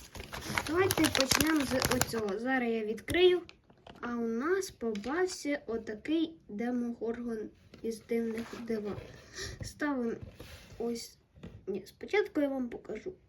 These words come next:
Ось такий він з щупальцями червоними. І він весь такий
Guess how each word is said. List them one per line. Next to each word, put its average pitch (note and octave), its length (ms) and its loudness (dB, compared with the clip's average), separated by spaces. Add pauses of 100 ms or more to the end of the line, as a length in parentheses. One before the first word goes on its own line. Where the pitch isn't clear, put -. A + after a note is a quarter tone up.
(440)
Ось A#3+ 200 -6
такий A#3 420 -2
він G#3 280 -2 (640)
з - 60 -16
щупальцями B3+ 920 -2
червоними. G3+ 840 -4 (100)
І D4+ 120 0
він D4+ 240 2
весь B3 220 -2
такий G#3+ 480 -2